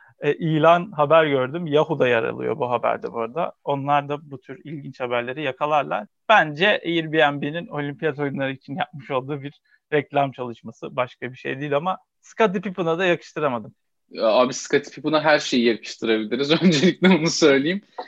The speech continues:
Speaker 2: Yani <laughs> birkaç tahtası eksiktir abimiz kendisi.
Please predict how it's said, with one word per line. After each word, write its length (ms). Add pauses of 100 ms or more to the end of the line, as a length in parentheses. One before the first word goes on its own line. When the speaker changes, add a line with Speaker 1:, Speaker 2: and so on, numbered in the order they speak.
(200)
Speaker 2:
Yani 260 (420)
<laughs> 280
birkaç 540
tahtası 520
eksiktir 640
abimiz 680
kendisi. 800